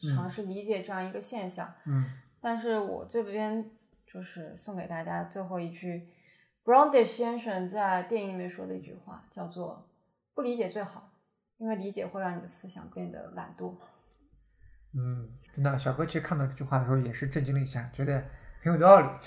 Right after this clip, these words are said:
Speaker 2: <laughs> 有什么道理？不如留给我们听众自己去想吧。
Speaker 1: 啊，也许听众朋友们会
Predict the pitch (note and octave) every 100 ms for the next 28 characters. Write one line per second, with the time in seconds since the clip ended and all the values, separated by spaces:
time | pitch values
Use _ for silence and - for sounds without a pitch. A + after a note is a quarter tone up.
0 | - - - - G3 A3+ A3 A#3+ C4+ B3
1 | A#3 A3+ A3+ A3 G#3+ - - - - B3
2 | A#3 A3 A3 G#3+ F#3+ F3+ G3+ G3+ G3 G3
3 | F3+ F#3 F3+ - - - - C#3 C#3 C3+
4 | C3 B2 C3 D#3+ D#3 C3+ A2+ A2+ A2+ F#2
5 | - - - - - D#3 D#3+ C3+ B2+ A#2+
6 | A#2 -